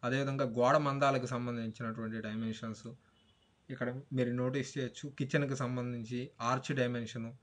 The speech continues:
ఆర్చ్ తర్వాత వచ్చినటువంటి కార్నర్ డైమెన్షన్, లివింగ్ హాల్ డైమెన్షన్స్, లివింగ్ హాల్‌లో వచ్చినటువంటి ఉత్తరం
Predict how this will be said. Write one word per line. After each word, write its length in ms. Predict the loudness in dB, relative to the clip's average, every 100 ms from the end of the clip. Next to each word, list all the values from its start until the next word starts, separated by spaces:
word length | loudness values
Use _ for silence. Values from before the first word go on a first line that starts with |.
| _ _ -2
ఆర్చ్ 280 | 0 0 -2
తర్వాత 280 | -2 0 -2
వచ్చినటువంటి 520 | -4 -6 -6 -4 -6 -2
కార్నర్ 440 | 0 0 -2 -2
డైమెన్షన్, 480 | -2 -2 -4 -6 -10 -10 _ _
లివింగ్ 340 | 0 2 2 2
హాల్ 220 | 2 4
డైమెన్షన్స్, 640 | 0 0 -4 -6 -8 -8 -12 -14 _ _
లివింగ్ 320 | 0 0 2
హాల్‌లో 240 | 2 2 2
వచ్చినటువంటి 500 | -2 -4 -4 -4 -4 -6
ఉత్తరం 360 | -4 0 0